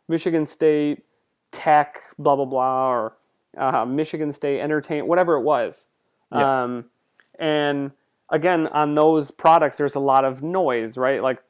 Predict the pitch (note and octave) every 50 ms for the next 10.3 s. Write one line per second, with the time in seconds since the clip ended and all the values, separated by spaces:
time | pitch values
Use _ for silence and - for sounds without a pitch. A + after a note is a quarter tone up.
0 | _ _ _ _ _ _ - D3 C#3+ - F3 E3+ D#3+ - D#3 D3 D3 D3+ - C#3
1 | C#3+ C#3+ C#3 C#3 C#3 C#3 C3+ C3 _ _ _ _ _ _ _ _ _ - D3 D3+
2 | D3+ D#3 E3 D#3+ - F3 E3 D#3+ D3+ - - - D#3+ D#3 D#3+ - D#3 D3+ D3+ C#3+
3 | - - G3 G3 G3 F3 D3+ C#3+ D3+ D3 C#3+ C#3+ C#3+ C#3+ C#3+ C3+ C3+ C#3+ D3 D3
4 | C#3+ C#3 C#3 D#3 C#3 B2+ C#3 C#3 C3+ C3+ C3+ - - _ _ _ _ _ _ _
5 | _ _ - C#3+ C3+ C3+ C3+ C3+ C#3 D3+ D#3 D3+ D3 C#3+ D#3 D3+ C#3+ - - C3+
6 | B2 A#2+ - C#3+ D3 C#3+ - B2+ C3+ C3+ - - A3 G#3+ G#3 G3+ - - - D#3+
7 | D#3 D#3 D3+ - - C#3+ C3 D3 C#3+ C3+ D3 C#3+ C#3 C3+ C3 C3+ C3+ C3 - -
8 | _ _ _ - D3+ D3 C#3+ C#3+ C#3+ - F3+ F3+ F3+ F3+ F3 E3+ E3 D#3+ - -
9 | G#2 - - _ - F3 E3 D#3 E3 D#3+ D3+ D3+ D3+ D3+ D3+ D3 D3 C#3+ - -
10 | - - D3+ D#3 D3+ D3+